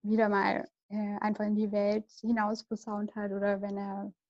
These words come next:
sagt, man soll Desinfektionsmittel trinken, um vor Corona geschützt zu sein, dann ist es da, glaube ich, die Auf-, äh, Aufgabe natürlich, dass man ja, so 'n,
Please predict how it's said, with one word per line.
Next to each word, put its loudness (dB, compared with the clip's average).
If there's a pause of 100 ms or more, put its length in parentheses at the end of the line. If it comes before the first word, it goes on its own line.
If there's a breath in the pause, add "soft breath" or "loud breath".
(140)
sagt, -8
man -6
soll 0
Desinfektionsmittel -6
trinken, -4
um -6
vor -8
Corona -4
geschützt -10
zu -4
sein, -2 (360 soft breath)
dann 4
ist -2
es -10
da, 2
glaube 0
ich, -16
die -6
Auf-, -2 (280)
äh, -2
Aufgabe -2
natürlich, -2
dass -10
man -8 (1400)
ja, 6
so -4
'n, -2